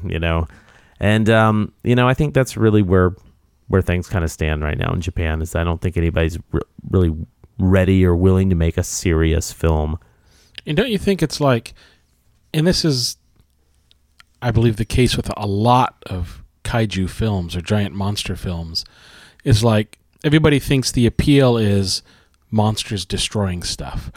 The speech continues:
Speaker 2: and they kinda put in this filler material of, you know, the human scenes or whatever,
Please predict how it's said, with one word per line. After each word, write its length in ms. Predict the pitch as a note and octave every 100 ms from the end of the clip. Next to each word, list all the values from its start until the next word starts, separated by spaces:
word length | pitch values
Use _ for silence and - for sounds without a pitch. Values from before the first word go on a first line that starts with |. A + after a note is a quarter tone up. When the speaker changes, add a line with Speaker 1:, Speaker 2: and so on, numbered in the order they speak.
| - -
Speaker 2:
and 100 | G2
they 80 |
kinda 160 | G2 G#2
put 200 | - A2+
in 100 | G2+
this 220 | F#2 -
filler 380 | - - A#2+ G#2+
material 640 | F#2 F2+ - F2 E2+ E2
of, 440 | E2 D#2 - D#2 -
you 140 | G2 E2+
know, 220 | D#2+ D#2+ _
the 60 | F#2+
human 460 | - A#2+ G2+ F#2
scenes 480 | F2 - D#2 D#2 D2+
or 60 | E2+
whatever, 440 | D#2 D2+ D2+ D2+